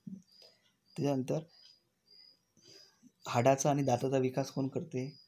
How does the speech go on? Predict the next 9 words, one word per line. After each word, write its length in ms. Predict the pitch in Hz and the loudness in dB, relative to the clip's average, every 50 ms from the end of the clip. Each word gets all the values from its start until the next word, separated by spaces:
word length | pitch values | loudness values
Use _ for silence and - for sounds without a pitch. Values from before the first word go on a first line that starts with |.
| _ - | _ -2
तर 40 | 127 | -2
डी. 420 | 127 123 123 131 127 139 - - _ _ _ _ _ _ _ _ - - - | -2 0 -2 -4 -4 -4 -6 -12 _ _ _ _ _ _ _ _ -12 -6 -6
याचं 200 | 135 - - 139 | -6 -2 0 0
मुख्य 340 | 139 139 135 - - - 151 | 0 0 -2 -4 -4 -4 -4
स्रोत 220 | - 170 143 135 - | -2 -2 -4 -4 -2
कोणता 240 | - 135 131 127 139 | -2 -4 -2 -2 -4
आहे? 100 | 147 147 | -4 -4
सूर्य, 420 | - - 147 135 - - - - - - _ _ _ _ _ _ - 156 | -2 -2 -2 -2 -2 -4 -14 -16 -18 -18 _ _ _ _ _ _ -14 -8
सूर्य. 420 | - - 143 131 127 131 131 135 | -2 -2 0 2 2 2 2 2